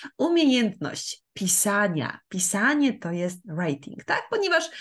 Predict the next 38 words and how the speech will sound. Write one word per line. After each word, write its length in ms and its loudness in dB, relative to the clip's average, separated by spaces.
może 280 4
oglądać 580 4
telewizję, 600 4
słuchać 420 -2
radia, 380 2
wszystko 540 0
rozumie, 500 0
a 100 4
musi 320 -2
coś 260 -4
napisać 840 2
i 160 -6
nie 200 -2
wie 240 2
jak, 380 2
bo 100 -6
nie 200 -6
zna 160 -2
polskich 480 -2
liter 460 0
i 60 -6
musi 360 -4
opanować, 920 0
czyli 200 -18
to 140 -10
master, 600 0
musi 260 0
opanować, 640 2
e, 340 0
alfabet, 680 2
prawda? 480 0
Roy, 240 4
jak 300 2
u 40 -6
ciebie 280 2
z 60 -4
nauką 400 -2
pisania? 640 0